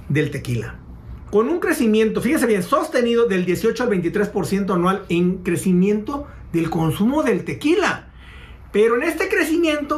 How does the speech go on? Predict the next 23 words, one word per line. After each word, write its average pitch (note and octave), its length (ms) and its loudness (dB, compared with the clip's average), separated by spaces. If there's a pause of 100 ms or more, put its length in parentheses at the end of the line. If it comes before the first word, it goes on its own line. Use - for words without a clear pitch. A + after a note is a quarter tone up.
(140)
vuelve G3 480 2
a G3+ 100 -2
pasar D#3 340 -2
lo D#3 120 2
mismo. B2+ 480 0
No D#3+ 420 2
hay F#3+ 160 2
suficiente C#3 720 0
agave A3 400 0
para C#3 320 -2
mantener C3 760 0 (320)
la C#3 260 -2
demanda E3 580 0
del C3 240 -2
tequila. E3+ 560 -4 (560)
¿Y C#3+ 100 -2
qué E3+ 160 0
pasa? F#3 500 0 (160)
El D3+ 300 0
precio G#3+ 360 2
del F3 160 0
agave, G3+ 420 0 (200)
¡pum!, G3+ 480 2